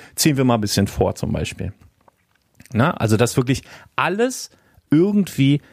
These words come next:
abgearbeitet wird und wir auf jeden Fall jeden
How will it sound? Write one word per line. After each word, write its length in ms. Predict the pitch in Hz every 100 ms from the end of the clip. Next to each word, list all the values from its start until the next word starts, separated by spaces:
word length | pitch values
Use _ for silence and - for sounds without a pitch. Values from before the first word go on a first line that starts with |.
| _ _ _
abgearbeitet 840 | 131 147 - 98 110 117 117 113 131
wird 200 | 143 -
und 140 | 110
wir 140 | 113
auf 180 | - -
jeden 280 | 127 170 180
Fall 400 | - 117 117 117
jeden 720 | - 117 113 147 170 156 160